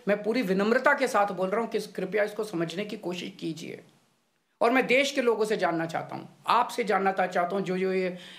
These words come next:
मेरी प्रेस कॉन्फ्रेंस सुन रहे हैं और ये वीडियो देख रहे हैं, मैं आपसे जानना चाहता हूँ, अगर आपके घर के सामने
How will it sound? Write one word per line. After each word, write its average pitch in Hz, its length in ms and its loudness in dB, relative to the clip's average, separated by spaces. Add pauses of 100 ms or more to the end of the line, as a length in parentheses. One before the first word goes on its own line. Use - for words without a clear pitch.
(120)
मेरी 185 180 2
प्रेस 196 260 0
कॉन्फ्रेंस 196 460 0
सुन - 100 2
रहे - 240 -2
हैं 196 60 0
और 185 80 0
ये 185 80 0
वीडियो 170 320 -2
देख 147 220 -4
रहे - 120 -12
हैं, - 180 -20 (140)
मैं 190 80 4
आपसे 190 240 0
जानना 147 280 -2
चाहता - 260 -12
हूँ, - 80 -18 (720)
अगर 285 240 6
आपके 240 580 4
घर 175 220 -2
के 226 160 -2
सामने 170 540 0